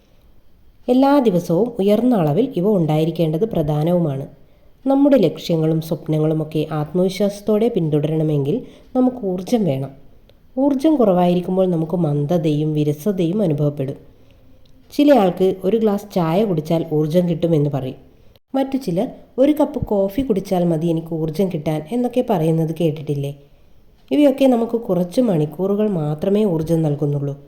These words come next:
അത് കഴിഞ്ഞ് വീണ്ടും പഴയപടിയാകും. നമ്മുടെ ശരീരത്തിലെ ഊർജ്ജമില്ലായ്മയുടെ കാരണം കണ്ടെത്തി പരിഹരിക്കുകയാണ് വേണ്ടത്. നിങ്ങളുടെ ദൈനംദിന ശീലങ്ങളിൽ നിങ്ങൾ അറിഞ്ഞിരിക്കേണ്ടതും ഒഴിവാക്കേണ്ടതുമായ ശീലങ്ങൾ ഏതൊക്കെയാണെന്ന് പറയാം.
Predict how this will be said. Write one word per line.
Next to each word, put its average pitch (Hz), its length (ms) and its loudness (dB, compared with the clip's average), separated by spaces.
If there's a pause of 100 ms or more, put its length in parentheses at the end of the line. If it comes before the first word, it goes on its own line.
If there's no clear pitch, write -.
(260)
അത് 247 200 2
കഴിഞ്ഞ് 170 300 2
വീണ്ടും 202 440 0
പഴയപടിയാകും. 156 800 -2 (600)
നമ്മുടെ 269 260 2
ശരീരത്തിലെ 180 760 0
ഊർജ്ജമില്ലായ്മയുടെ 170 1080 0
കാരണം 160 420 -2
കണ്ടെത്തി 143 400 -4
പരിഹരിക്കുകയാണ് 151 840 -2
വേണ്ടത്. 143 440 -4 (800)
നിങ്ങളുടെ 262 400 4
ദൈനംദിന 175 520 4
ശീലങ്ങളിൽ 151 720 -2 (100)
നിങ്ങൾ 233 300 2
അറിഞ്ഞിരിക്കേണ്ടതും 180 840 0
ഒഴിവാക്കേണ്ടതുമായ 180 920 0
ശീലങ്ങൾ 160 520 -2
ഏതൊക്കെയാണെന്ന് 156 580 -2
പറയാം. 135 360 -6